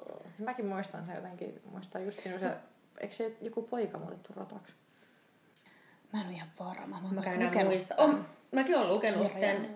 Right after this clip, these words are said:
Speaker 3: ja mä oon
Speaker 2: Joo.
Speaker 3: kattonut sen leffan.
Speaker 1: Hämäriä muistikuvia.
Speaker 3: Niin joo.
Speaker 2: Joo.
Speaker 3: Mut jos nyt, mä oon lukenut kans sen, niinku, sen Roald Dahlin noidat.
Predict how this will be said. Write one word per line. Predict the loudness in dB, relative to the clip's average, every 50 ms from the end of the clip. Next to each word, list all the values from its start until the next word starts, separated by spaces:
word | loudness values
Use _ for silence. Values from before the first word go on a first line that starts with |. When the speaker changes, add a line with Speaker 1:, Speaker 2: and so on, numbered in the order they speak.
| -6 -4
Speaker 3:
ja | -2
mä | 0 2
oon | 4 4
Speaker 2:
Joo. | 4 4
Speaker 3:
kattonut | 4 2 2 2 2 0
sen | 2 2 4 4 4
leffan. | 4 2 0 -4 -4 -4 -4 -4 -4 -6 -12 -18 -20 _ _ _ _ _ _ _ _ _ _ _ _ _ _ _ _ _ _ _ _ _
Speaker 1:
Hämäriä | -12 -6 -4 -4 -2 -2 -2 -2 -4 -4
muistikuvia. | -4 -6 -6 -8 -8 -12 -12 -8 -4 -4 -2
Speaker 3:
Niin | -2 0
joo. | -2 -2 -4 -6 -12 -18 -18 -18
Speaker 2:
Joo. | -18 -18 -18 -20 -20 -20 -20 -20 -20 _ _ _ _ -2 0
Speaker 3:
Mut | 2 2
jos | 2 2
nyt, | 2 2 0 0 2
mä | 2 4 4
oon | 4 4
lukenut | 4 2 0 0
kans | 2 0 0 2 0
sen, | -2 -2
niinku, | -2 -2 -4 -4 -4
sen | -4 -4 -2 0
Roald | 2 2 2 0
Dahlin | 0 -2 -2 -2 -2 -4 -4
noidat. | -2 0 0 2 4 2 2 0 -4